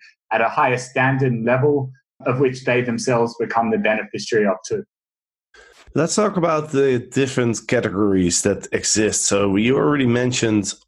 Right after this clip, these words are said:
Speaker 2: automatic pricing, but there's a lot more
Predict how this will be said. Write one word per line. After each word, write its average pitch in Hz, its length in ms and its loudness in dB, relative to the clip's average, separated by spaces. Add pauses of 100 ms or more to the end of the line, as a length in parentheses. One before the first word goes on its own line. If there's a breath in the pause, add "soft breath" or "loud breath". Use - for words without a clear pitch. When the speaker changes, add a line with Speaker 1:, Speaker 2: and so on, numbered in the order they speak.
(120)
Speaker 2:
automatic 110 460 0
pricing, 107 680 0 (280)
but 117 260 -2
there's 110 260 0
a 107 100 -2
lot 117 340 0
more 107 500 0